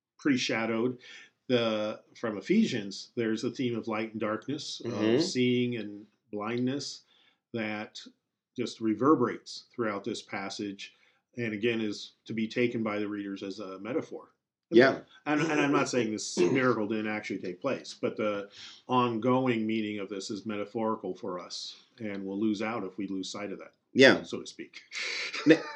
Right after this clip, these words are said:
Speaker 2: you're right.
Speaker 1: <laughs>
Speaker 2: Uh, and unlike, uh, last week's reading, where uh, he's with, uh, the woman at the well and admits to being the Messiah.
Speaker 1: Mm-hmm.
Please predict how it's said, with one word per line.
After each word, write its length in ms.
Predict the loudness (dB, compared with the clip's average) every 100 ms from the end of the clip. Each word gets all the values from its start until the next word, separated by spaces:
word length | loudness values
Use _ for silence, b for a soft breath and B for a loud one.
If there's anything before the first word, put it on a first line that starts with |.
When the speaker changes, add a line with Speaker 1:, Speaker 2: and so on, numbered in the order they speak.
| 4
Speaker 2:
you're 160 | 10
right. 260 | 12 12 10
Speaker 1:
<laughs> 100 | 4 -6 _ _ -20 -6
Speaker 2:
Uh, 80 | -4 8
and 280 | 10 10 6 8
unlike, 580 | 10 10 8 8 6 2 2
uh, 380 | 6 8 8 6
last 340 | 8 8 8 8
week's 220 | 6 6
reading, 340 | 4 6 2 4
where 560 | 8 10 10 6 2 _ _ -2
uh, 240 | 0 0
he's 340 | 2 4 6
with, 400 | 6 6 6 -2 -8
uh, 300 | -4 -2 -2 0
the 100 | 4
woman 280 | 6 6 4
at 100 | 2
the 60 |
well 520 | 2 4 4 2 -4 _
and 380 | -4 -2 -2 -2
admits 500 | -2 0 2 2 0
to 100 | -2
being 260 | 2 2 0
the 60 | -4
Messiah. 560 | -2 2 2 2 -6 -12 -6
Speaker 1:
Mm-hmm. 360 | -2 0 0